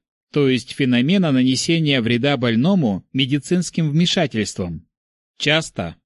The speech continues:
просто неосторожным словом врача.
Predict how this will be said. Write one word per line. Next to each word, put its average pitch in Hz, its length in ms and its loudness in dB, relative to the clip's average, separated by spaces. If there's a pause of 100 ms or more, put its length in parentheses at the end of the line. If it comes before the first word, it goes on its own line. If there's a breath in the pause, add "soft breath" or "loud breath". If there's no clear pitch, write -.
(180)
просто 165 400 0
неосторожным 151 840 0
словом 131 520 0
врача. 123 560 -4